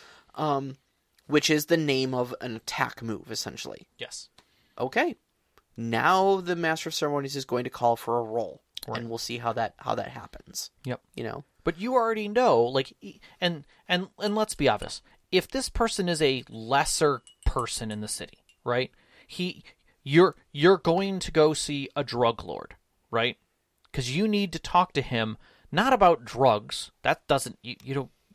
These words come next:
Speaker 2: there's nothing you're gonna do about that. But the thing that you care about is that a, that a ghost uptown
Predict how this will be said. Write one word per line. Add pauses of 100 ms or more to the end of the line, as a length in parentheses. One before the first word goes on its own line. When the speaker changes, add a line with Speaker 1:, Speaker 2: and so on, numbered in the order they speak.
Speaker 2:
there's
nothing
you're
gonna
do
about
that. (280)
But
the
thing
that
you
care
about
is
that
a, (300)
that
a (160)
ghost
uptown